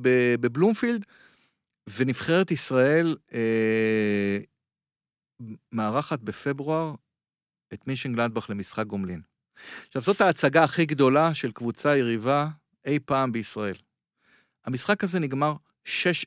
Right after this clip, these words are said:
אפס לברוסיה מינשן גלדבך, אני מזכיר לך, זה קבוצה. אנחנו נבחרת שמשחקת במונדיאל, ידוע כבר שמשחקת במונדיאל. בשתיים אפס איציק ויסוקר הולך מהשער, אומר, "אני לא, לא עומד בפיאסקו הזה", מכניסים את חיים זיידנברג,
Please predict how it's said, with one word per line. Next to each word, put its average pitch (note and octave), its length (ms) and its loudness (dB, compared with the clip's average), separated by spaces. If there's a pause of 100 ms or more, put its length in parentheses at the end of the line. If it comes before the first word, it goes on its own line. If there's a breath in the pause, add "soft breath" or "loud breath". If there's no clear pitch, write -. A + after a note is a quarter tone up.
(120)
אפס D3 300 -6
לברוסיה C3 360 -2
מינשן C#3 200 -6
גלדבך, D3 180 -2
אני B2+ 80 -2
מזכיר D#3 220 -8
לך, - 80 -8
זה B2 120 -6
קבוצה. A#2 380 -2 (540)
אנחנו B2+ 220 -4
נבחרת C#3+ 320 -2
שמשחקת B2+ 360 -6
במונדיאל, A#2 520 2 (320)
ידוע A#2+ 300 2
כבר C3 120 -4
שמשחקת A#2 340 -10
במונדיאל. G#2+ 420 -2 (720 soft breath)
בשתיים F#3+ 460 8
אפס F#3 340 4
איציק D#3+ 300 -2
ויסוקר D#3 500 2
הולך C#3 320 2
מהשער, D3 280 2
אומר, C#3 280 2
"אני C3 160 2
לא, C3 200 2 (180)
לא B2 100 4
עומד B2 240 2
בפיאסקו A#2 520 -2
הזה", D3+ 200 -2
מכניסים C#3+ 400 -4
את B2 100 -4
חיים D3+ 320 0
זיידנברג, C3 720 2